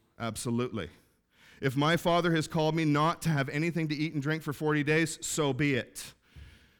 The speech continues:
That's not an easy thing to do. I mean, our Lord was God. He was also man, fully man, fully God, yes. But he had hunger pains, just like the rest of us as he was here and,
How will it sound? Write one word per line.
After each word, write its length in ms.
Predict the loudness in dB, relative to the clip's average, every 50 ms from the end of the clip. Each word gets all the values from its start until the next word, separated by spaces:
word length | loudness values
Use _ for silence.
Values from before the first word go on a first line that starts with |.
| _ _ _ _ _ _ _
That's 260 | -2 -2 -2 0 0
not 160 | 0 2 2
an 100 | 2 2
easy 300 | 2 2 2 2 2 0
thing 200 | 0 0 -2 -2 -2
to 100 | -2 -2
do. 260 | -2 -2 -2 -4 -6 -10 _ _ _ _ _ -4
I 80 | -2
mean, 200 | 0 2 0 0
our 200 | 0 0 0 2
Lord 240 | 2 2 2 2 0
was 160 | 0 -2 -2
God. 300 | -4 -4 -4 -2 -2 -2
He 80 | -2 -2
was 180 | -2 -2 -2
also 320 | -2 -2 -2 -4 -4 -4 -4
man, 440 | -2 -2 -2 -2 -4 -4 -6 -8 -10
fully 360 | -8 -2 0 0 2 2 0
man, 320 | 0 -2 -4 -6 -8 -12 -16 _ _ _
fully 480 | -12 -8 -6 -4 -2 -2 -2 -2 -4 -6 -12 -20 _ _ _ _ -10
God, 320 | -6 -6 -6 -6 -6 -4
yes. 560 | -4 -2 -2 -2 -4 -6 -10 -12 -14 -14 -16 -20 _ _ _ _ _ _ _ _
But 100 | -6 -2
he 200 | 0 0 2 2
had 180 | 0 0 0
hunger 320 | 0 -2 -2 0 0 -2 -2
pains, 360 | -2 -2 -2 -2 -4 -6 -6
just 200 | -8 -8 -6 -4
like 140 | -6 -6 -4
the 100 | -4 -2
rest 280 | -2 -2 -4 -4 -6
of 80 | -8 -6
us 160 | -6 -6 -6
as 120 | -6 -6
he 80 | -6 -6
was 180 | -6 -6 -6 -6
here 220 | -4 -4 -2 -4
and, 120 | -4 -6